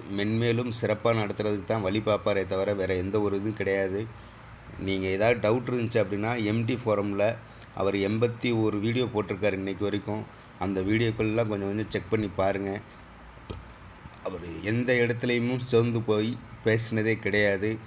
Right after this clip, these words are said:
மக்களுக்காகவே பேசி இன்னைக்கு மக்களுக்காகவே உள்ள இருக்காரு. நமக்காக தான் உள்ள இருக்காரு.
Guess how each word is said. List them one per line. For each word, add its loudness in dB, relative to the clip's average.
மக்களுக்காகவே 2
பேசி -2
இன்னைக்கு 0
மக்களுக்காகவே 2
உள்ள 0
இருக்காரு. 2
நமக்காக 4
தான் 4
உள்ள 2
இருக்காரு. 2